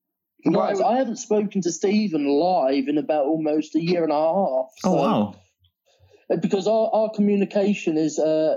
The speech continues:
Speaker 2: it's, it's, it's instantaneous, and we do videos. We just re-, record videos, and then it, it finds us on that end. So
Speaker 3: Mm-hmm.
Speaker 2: basically, he'll do them in his hours, and I do it in my hours. But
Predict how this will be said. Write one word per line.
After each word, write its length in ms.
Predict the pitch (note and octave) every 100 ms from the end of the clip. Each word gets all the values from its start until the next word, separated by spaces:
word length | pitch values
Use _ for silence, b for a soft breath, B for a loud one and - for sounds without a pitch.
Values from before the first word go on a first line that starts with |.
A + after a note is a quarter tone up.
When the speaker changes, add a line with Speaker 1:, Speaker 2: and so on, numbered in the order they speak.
| -
Speaker 2:
it's, 240 | E3 - -
it's, 280 | F3 - -
it's 200 | A3 -
instantaneous, 880 | A#3 G#3+ - G3+ G#3 G#3 G3 D3+ C3+
and 80 | D#3+
we 60 | F3
do 160 | G3+ G3+ E3+
videos. 540 | F3 F#3 G3+ A3 A#3
We 80 | G3
just 240 | A#3 A3 E3 E3+
re-, 100 | G3+
record 420 | F#3 - A#3 A3+ -
videos, 460 | G3+ - D3+ D3 D3+
and 140 | -
then 160 | F4+ F3
it, 160 | D#3+ E4+
it 220 | F4+ - -
finds 440 | G3 F#3 F#3+ F3+
us 200 | G#3 G#3
on 120 | F3 E3+
that 160 | E3 F3
end. 360 | F3+ G#3+ A#3 - B B
So 140 | -
Speaker 3:
Mm-hmm. 80 | B2+
Speaker 2:
basically, 500 | F3 D#3+ D3+ E3 E3+
he'll 220 | F3 G3
do 200 | E3+ F#3+
them 120 | F3+
in 120 | E3+ E3
his 140 | D#3
hours, 320 | D3+ D#3 D3+
and 100 | D3+
I 60 | D#3
do 120 | D#3+
it 120 | D#3 C#3
in 100 | D3
my 280 | D3+ D3+
hours. 360 | B2 B2+ C3 C3+
But 200 | E3 D3+